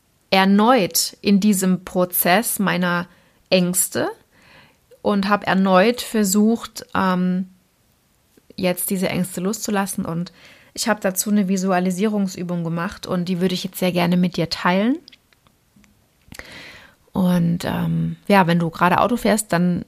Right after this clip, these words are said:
macht's vielleicht Sinn, das jetzt zu unterbrechen und das später weiterzuhören. Und wenn du gerade für dich bist, dann kannst du einfach dich gerne ganz ruhig mal hinsetzen und die Augen schließen.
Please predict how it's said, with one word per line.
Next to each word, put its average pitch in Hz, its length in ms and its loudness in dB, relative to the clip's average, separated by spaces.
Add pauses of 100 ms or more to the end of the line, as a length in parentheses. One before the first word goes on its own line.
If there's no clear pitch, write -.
(140)
macht's - 460 -2
vielleicht 185 300 -4
Sinn, 202 160 0
das 202 120 -4
jetzt - 160 -14
zu - 80 -6
unterbrechen 247 560 0
und 196 160 -2
das - 140 -2
später 240 340 2
weiterzuhören. 180 720 0
Und 165 240 -4 (600)
wenn 180 220 2
du 170 420 0
gerade 160 640 0 (160)
für - 120 -8
dich 180 260 -2
bist, - 320 -4
dann 160 340 -2 (140)
kannst 170 300 -6
du - 40 -2
einfach 165 220 -4
dich - 220 -12
gerne 160 260 -4
ganz 165 240 -4
ruhig 196 160 -6
mal 180 100 0
hinsetzen 175 600 -2
und 156 280 -6 (120)
die - 100 -8
Augen 185 240 2
schließen. 175 600 -6